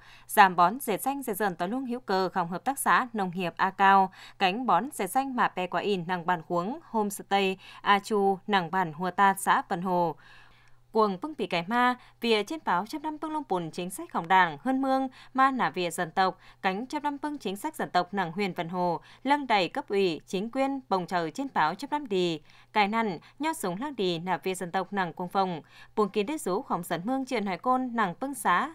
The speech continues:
xà cha, từng sàn đầy nho súng khẩn. Vỉa mà bè dần dần thánh đà bản mương,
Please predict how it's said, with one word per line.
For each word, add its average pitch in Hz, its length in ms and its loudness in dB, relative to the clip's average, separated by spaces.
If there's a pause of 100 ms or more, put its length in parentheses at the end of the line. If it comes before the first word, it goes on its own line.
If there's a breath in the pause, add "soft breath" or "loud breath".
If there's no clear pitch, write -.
xà 185 280 4
cha, 254 340 0 (300 loud breath)
từng 220 180 -2
sàn 185 320 0
đầy 180 200 2
nho 285 100 -8
súng 196 180 -8
khẩn. 180 340 -4 (340 soft breath)
Vỉa 226 180 2
mà 202 280 0
bè 202 200 -2
dần 202 180 -4
dần 202 220 -2
thánh 220 220 -8
đà 202 140 6
bản 175 200 4
mương, 262 260 0